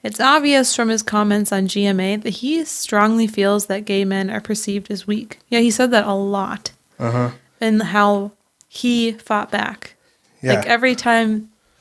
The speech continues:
Speaker 1: she asked something about him getting beat up, he replied with, "I fought back."
Speaker 2: Yeah, we strongly recommend that you go watch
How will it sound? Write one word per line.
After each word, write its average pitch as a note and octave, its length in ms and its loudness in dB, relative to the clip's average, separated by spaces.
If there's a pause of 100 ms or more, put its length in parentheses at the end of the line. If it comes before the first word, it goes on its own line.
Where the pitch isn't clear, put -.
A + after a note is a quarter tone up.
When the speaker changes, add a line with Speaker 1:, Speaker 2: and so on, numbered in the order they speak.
Speaker 1:
she - 320 -2
asked G3+ 280 0
something G3 320 0
about F#3 220 -2
him G3+ 120 0
getting F#3+ 240 0
beat F#3+ 200 -2
up, F#3+ 200 -4
he F#3+ 140 -4
replied G3 400 -4
with, G#3 160 -6
"I G3+ 120 -2
fought - 220 -6
back." - 440 -4
Speaker 2:
Yeah, C#3 180 2
we C3+ 140 2
strongly D3+ 600 2
recommend B2+ 600 2
that A2 140 0
you G#2+ 320 -4 (380)
go B2+ 200 2
watch A#2+ 440 2